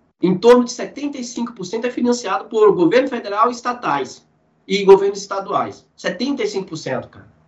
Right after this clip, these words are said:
E vinte e cinco por cento feita pelo setor privado. Então você percebe como que o setor público ele é fundamental, ele é essencial.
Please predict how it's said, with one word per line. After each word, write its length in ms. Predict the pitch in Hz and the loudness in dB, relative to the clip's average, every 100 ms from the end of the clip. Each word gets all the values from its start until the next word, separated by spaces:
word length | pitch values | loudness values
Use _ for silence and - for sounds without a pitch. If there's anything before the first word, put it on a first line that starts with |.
| _ _ | _ _
E 80 | 175 | -2
vinte 220 | 160 240 | 2 2
e 40 | - | 0
cinco 220 | 226 226 | -2 -6
por 100 | - | -4
cento 220 | 190 - | -4 -2
feita 240 | 226 220 | 0 -2
pelo 200 | - 226 | 0 -2
setor 260 | - 233 220 | -2 -2 -2
privado. 480 | 247 240 143 113 - - - - | -2 2 2 2 -4 -20 -20 0
Então 160 | - 233 | 6 8
você 100 | 254 | 8
percebe 300 | 262 262 254 | 6 2 0
como 280 | 294 381 381 | 2 2 0
que 100 | 262 | -6
o 40 | |
setor 300 | 240 - 196 | -8 -2 -4
público 320 | 208 254 247 | -2 -6 -6
ele 140 | 240 240 | -2 -2
é 60 | |
fundamental, 840 | 240 277 269 262 247 233 202 214 170 | -2 -6 -4 -6 -6 0 4 4 4
ele 140 | 175 | 0
é 80 | 214 | -2
essencial. 760 | - 226 220 - 143 - - | -4 -6 -4 0 2 2 -4